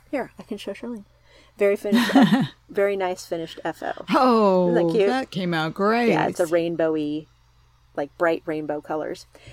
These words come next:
Speaker 1: And I also finished the Permutation Hat by Hunter Hammerson, which was a really fun knit. I talked about this when I was stocking it, I think, and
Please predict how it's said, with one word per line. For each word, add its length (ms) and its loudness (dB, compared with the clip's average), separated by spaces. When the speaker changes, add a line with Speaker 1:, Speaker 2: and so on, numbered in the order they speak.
Speaker 1:
And 240 2
I 160 4
also 340 2
finished 460 -4
the 80 -2
Permutation 920 -2
Hat 460 -6
by 220 -2
Hunter 400 -8
Hammerson, 680 0
which 280 -2
was 260 0
a 200 0
really 760 6
fun 400 -6
knit. 400 -6
I 200 2
talked 340 -4
about 220 0
this 200 -4
when 100 -8
I 60 -8
was 120 -8
stocking 440 -4
it, 180 -6
I 120 -2
think, 460 -2
and 500 0